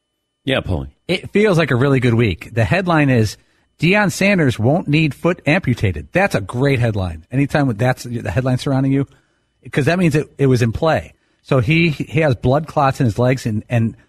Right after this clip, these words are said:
Speaker 2: what, one of the things was in play earlier this week, Deion Sanders talked about, was they <laughs> might need his left foot amputated.
Speaker 1: Yeah.
Speaker 2: The doctors say there's no talk of amputation at this time,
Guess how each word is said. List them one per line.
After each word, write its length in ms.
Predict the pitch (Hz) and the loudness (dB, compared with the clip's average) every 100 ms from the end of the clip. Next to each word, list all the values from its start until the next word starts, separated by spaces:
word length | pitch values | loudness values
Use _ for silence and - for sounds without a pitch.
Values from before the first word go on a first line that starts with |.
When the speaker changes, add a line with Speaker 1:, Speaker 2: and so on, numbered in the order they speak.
| _ | _
Speaker 2:
what, 260 | - 113 170 | -6 -2 0
one 140 | 156 | 0
of 60 | 160 | 0
the 60 | 139 | 0
things 240 | 160 - - | -2 -2 -8
was 220 | - 127 120 | -4 0 0
in 100 | 113 | 0
play 400 | - 143 185 170 | 0 0 0 0
earlier 300 | 135 120 113 | 2 2 2
this 140 | 107 | 0
week, 180 | 117 104 | -2 -2
Deion 240 | 117 110 | 0 0
Sanders 260 | - 107 104 | 0 -2 -2
talked 220 | - 101 | -2 -4
about, 260 | - 113 - - _ | -2 -6 -6 -14 _
was 120 | - 120 | -4 0
they 140 | 127 | 0
<laughs> 100 | - | 0
might 120 | - | -2
need 140 | 226 143 | 0 0
his 140 | 127 | 0
left 300 | 127 131 - | 0 0 0
foot 180 | 156 - | -4 -4
amputated. 540 | 127 156 - 123 92 69 | -2 -2 -2 -2 -4 -6
Speaker 1:
Yeah. 220 | 73 73 73 71 - | -18 -16 -16 -16 -6
Speaker 2:
The 60 | |
doctors 360 | 104 151 180 147 | -2 0 -2 -2
say 120 | 147 | 0
there's 260 | 123 107 - | 2 0 2
no 180 | 127 180 | 2 2
talk 300 | - 175 - | 0 -4 0
of 60 | |
amputation 560 | 143 131 120 - 208 - | -2 -2 -2 -2 -2 -2
at 80 | 139 | -2
this 140 | 107 | -4
time, 360 | - 92 85 | -2 -4 -2